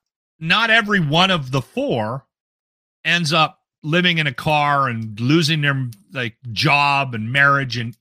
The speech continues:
but there's a percentage of that one in four that goes down a path that is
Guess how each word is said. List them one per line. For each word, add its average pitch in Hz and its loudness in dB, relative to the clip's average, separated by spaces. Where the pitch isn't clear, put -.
but 151 -6
there's 151 0
a 143 0
percentage 170 0
of 131 -4
that 135 -2
one 151 -4
in 127 -4
four 143 -6
that 139 -6
goes 160 -2
down 156 0
a 123 -10
path 165 -2
that 147 -2
is 151 -4